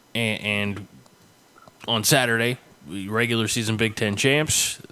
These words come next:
that means they get to be, uh, the number one seed in the Big Ten tourney, which starts Wednesday. And, hey, here you go, listeners. You'll appreciate this. Games will be on the Big Ten Network.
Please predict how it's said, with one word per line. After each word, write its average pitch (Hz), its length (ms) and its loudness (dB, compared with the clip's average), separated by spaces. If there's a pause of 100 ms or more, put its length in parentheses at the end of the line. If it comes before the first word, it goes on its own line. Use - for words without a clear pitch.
(140)
that 98 180 -2
means 101 560 -2 (500)
they 98 140 -4
get 101 140 -4
to 98 80 -8
be, 101 340 0 (380)
uh, 95 260 0
the 90 100 0
number 131 240 6
one 151 180 8
seed 104 340 2 (580)
in 101 240 0
the 98 60 -2
Big 101 220 0
Ten 98 200 -2
tourney, 185 360 4 (260)
which 98 220 0
starts - 380 0
Wednesday. 113 640 4
And, 127 220 2 (600)
hey, 208 360 -2 (420)
here 175 160 0
you 202 140 0
go, 120 400 2
listeners. 131 680 2
You'll 135 140 6
appreciate 117 500 2
this. 139 240 0
Games 117 460 0
will 120 120 4
be 104 180 0
on 110 100 2
the 107 80 -2
Big 98 240 -4
Ten 104 300 -4
Network. 95 540 -6